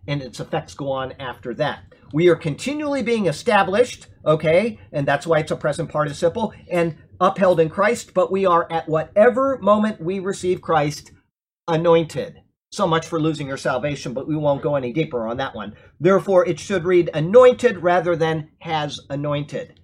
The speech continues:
It may seem trivial, but Paul's words were written two thousand years ago, and they still apply today, two thousand years later.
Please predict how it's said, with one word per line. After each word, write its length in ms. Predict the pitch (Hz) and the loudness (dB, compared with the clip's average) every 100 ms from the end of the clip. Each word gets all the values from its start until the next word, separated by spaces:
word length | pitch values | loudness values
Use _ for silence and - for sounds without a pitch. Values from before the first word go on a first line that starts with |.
| _ - | _ -6
It 160 | - 180 | -2 2
may 160 | 196 185 | 2 0
seem 240 | 214 180 | -2 -6
trivial, 440 | - 226 160 139 | -4 -4 -2 0
but 220 | 143 165 - | 0 -2 -2
Paul's 380 | 196 214 - | -4 -4 -4
words 360 | 170 208 175 156 | -2 0 0 -2
were 140 | 165 165 | -2 0
written 280 | 175 165 | 0 -2
two 240 | 151 220 214 | -8 -6 -6
thousand 400 | 190 190 160 147 | -2 -2 -2 -4
years 260 | 208 202 | -4 -4
ago, 240 | 143 135 135 | -2 -2 -2
and 160 | 147 | -4
they 120 | 143 143 | -8 -10
still 440 | - - 190 190 | -12 -10 -8 -8
apply 440 | 180 - 151 151 | -10 -4 -4 -4
today, 680 | 147 156 160 156 143 113 - - - | -8 -6 0 2 2 -2 -14 -20 -6
two 140 | 226 | -2
thousand 400 | 214 156 147 147 | 0 -2 -2 -6
years 240 | 135 135 143 | -8 -10 -4
later. 400 | 143 139 104 | -4 -4 -10